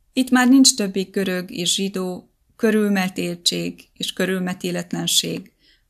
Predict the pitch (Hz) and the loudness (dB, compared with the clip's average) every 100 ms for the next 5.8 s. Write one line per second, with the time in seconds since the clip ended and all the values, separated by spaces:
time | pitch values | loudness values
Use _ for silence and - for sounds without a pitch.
0 | - 214 220 208 196 185 - - - - | -6 2 4 4 2 2 0 -2 -6 -4
1 | 196 196 170 165 180 - 190 190 170 165 | -6 -4 -4 -4 -4 -2 0 0 -2 -2
2 | - - 175 175 190 226 233 - _ _ | 0 0 0 -2 -2 -4 -8 -16 _ _
3 | _ _ - 196 190 196 233 233 240 247 | _ _ -2 0 2 4 6 6 4 2
4 | 269 - 180 - 214 202 190 185 - 190 | 0 -4 0 2 4 2 0 -2 -4 -6
5 | 185 - 165 - - - - - | -4 -6 -6 -8 -10 -14 -16 -18